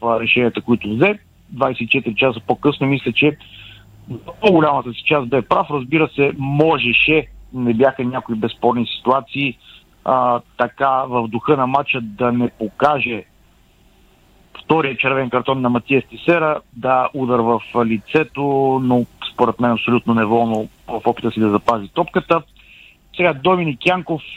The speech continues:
а, влезе малко безразсъдно, вдигна кръка си при тази ситуация. Пак, ако съдията искаше да, да остави матча да се решава единайсет на единайсет, можеше да мине с,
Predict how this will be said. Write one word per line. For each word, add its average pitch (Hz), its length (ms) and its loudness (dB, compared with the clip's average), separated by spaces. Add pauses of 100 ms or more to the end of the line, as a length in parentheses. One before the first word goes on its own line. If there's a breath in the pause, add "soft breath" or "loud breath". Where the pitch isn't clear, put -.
(180)
а, 156 40 4
влезе 147 500 0
малко 147 300 0
безразсъдно, 135 1000 0
вдигна 143 320 2
кръка 131 340 0
си 131 380 2 (520 loud breath)
при 123 120 2
тази 143 240 2
ситуация. 135 760 -2 (760)
Пак, 190 240 0
ако 156 340 -4
съдията 156 400 0
искаше 156 400 0
да, 135 240 4
да 127 80 -6
остави 143 340 -2
матча 139 280 -4
да 127 100 -8
се 123 260 -2 (480 soft breath)
решава 139 380 4
единайсет 127 380 0
на 127 100 2
единайсет, 147 420 2
можеше 131 240 2
да 117 80 0
мине 131 200 0
с, 117 160 2